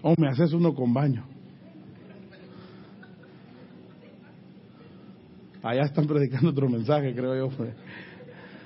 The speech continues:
Hermano, hay que cosechar no solamente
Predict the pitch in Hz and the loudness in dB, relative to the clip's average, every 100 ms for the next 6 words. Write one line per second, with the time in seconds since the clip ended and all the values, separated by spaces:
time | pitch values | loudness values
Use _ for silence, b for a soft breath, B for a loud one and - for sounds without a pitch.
0 | B - - B B B B B - - | B -20 -20 B B B B B -20 -20
1 | - - - - - - - - - 147 | -20 -20 -20 -20 -20 -20 -20 -20 0 6
2 | 202 214 165 - - B B B - - | 8 8 4 2 -16 B B B -14 0
3 | 160 151 180 208 147 151 - 170 175 160 | 2 4 2 2 4 2 6 4 4 0
4 | 127 143 160 165 165 156 165 156 165 156 | 2 4 4 4 4 4 4 4 4 2